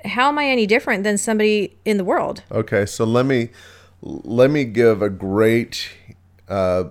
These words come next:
Speaker 2: phrase that will kinda summarize this, at least for men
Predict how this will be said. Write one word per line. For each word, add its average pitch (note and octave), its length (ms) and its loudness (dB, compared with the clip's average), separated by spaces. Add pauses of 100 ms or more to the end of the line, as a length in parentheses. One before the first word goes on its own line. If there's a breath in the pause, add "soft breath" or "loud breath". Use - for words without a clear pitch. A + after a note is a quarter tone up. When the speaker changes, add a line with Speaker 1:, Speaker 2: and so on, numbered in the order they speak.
(300)
Speaker 2:
phrase G2 800 0 (420 soft breath)
that G#2+ 160 2
will G2+ 80 -2
kinda G#2 240 0
summarize G#2+ 680 0
this, G2 200 -4
at - 100 -12
least C3+ 360 -2
for B2+ 160 -2
men G#2 480 -2